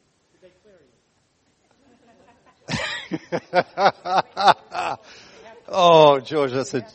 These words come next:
yes, they cleared us, but with, with some conditions. <laughs> Um,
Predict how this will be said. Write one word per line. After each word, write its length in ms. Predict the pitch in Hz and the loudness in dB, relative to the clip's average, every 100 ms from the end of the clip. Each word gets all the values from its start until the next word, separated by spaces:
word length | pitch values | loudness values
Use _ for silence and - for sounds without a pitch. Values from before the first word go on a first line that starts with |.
| - - - - _ 170 196 _ 202 196 - _ _ _ _ _ | -20 -20 -20 -20 _ _ -20 _ _ -20 -20 _ _ _ _ _
yes, 540 | 107 131 117 - - - | -8 -2 -2 -4 -16 -6
they 160 | 123 123 | -6 -4
cleared 360 | 160 160 147 | -2 0 2
us, 420 | 120 113 - - - 294 - 269 - 254 214 _ - _ _ - | 0 -4 -10 -16 -18 -20 -20 -20 -20 -20 -20 _ -20 _ _ -4
but 200 | 143 131 | -2 -2
with, 360 | 156 - - - | -6 -8 -18 -12
with 160 | 139 135 | -10 -10
some 340 | - 139 127 | -8 -6 -6
conditions. 840 | 131 120 120 - 101 90 - _ _ _ - | -6 -6 -6 -8 -12 -12 -16 _ _ _ -10
<laughs> 60 | - - 123 - _ _ _ _ _ _ _ _ _ _ _ _ _ _ _ _ _ _ - 139 | -10 -10 -18 -18 _ _ _ _ _ _ _ _ _ _ _ _ _ _ _ _ _ _ -18 -4
Um, 360 | 143 147 135 | -4 -4 -10